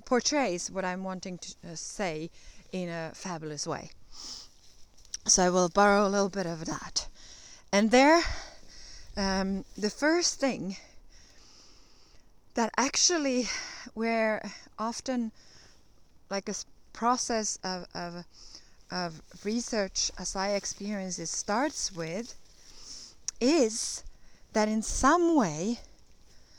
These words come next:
uh, somewhere, what I actually connect to, um,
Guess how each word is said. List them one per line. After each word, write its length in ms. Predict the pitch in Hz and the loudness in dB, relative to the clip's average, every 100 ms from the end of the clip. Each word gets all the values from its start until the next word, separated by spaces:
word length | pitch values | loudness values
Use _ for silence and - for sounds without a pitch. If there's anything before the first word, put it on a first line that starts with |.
| - - - - - | -20 -20 -20 -20 -12
uh, 280 | 180 180 170 | -6 -2 -2
somewhere, 1040 | 170 - - 247 294 294 269 147 147 190 - - - - - - - - - - - | -2 0 2 4 6 4 4 2 -2 -6 -10 -20 -20 -20 -20 -20 -20 -20 -20 -20 -4
what 240 | 190 233 | 2 6
I 120 | 294 | 6
actually 420 | 294 277 - 269 247 | 6 2 0 -2 -4
connect 720 | - 214 220 - - - - | -4 -4 -4 -4 -4 -4 -4
to, 380 | - 139 151 202 - - - - - - - - - - - 180 | -4 -2 -4 -8 -14 -20 -20 -20 -20 -20 -20 -20 -20 -20 -12 -4
um, 580 | 170 165 165 160 156 | -2 -2 -6 -8 -10